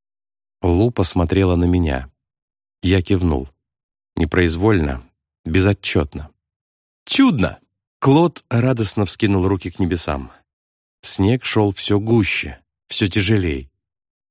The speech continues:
"И каков же ваш коронный номер, месье Дигори?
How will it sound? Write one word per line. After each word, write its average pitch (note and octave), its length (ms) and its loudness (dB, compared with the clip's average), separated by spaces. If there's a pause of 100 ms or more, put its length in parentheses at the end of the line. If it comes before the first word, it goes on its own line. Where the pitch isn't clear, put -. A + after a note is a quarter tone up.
"И B2+ 100 2
каков E3+ 320 2
же D#3+ 140 4
ваш - 440 0 (120)
коронный B2+ 460 2
номер, G2+ 600 0 (240)
месье C3 440 2
Дигори? B2+ 560 0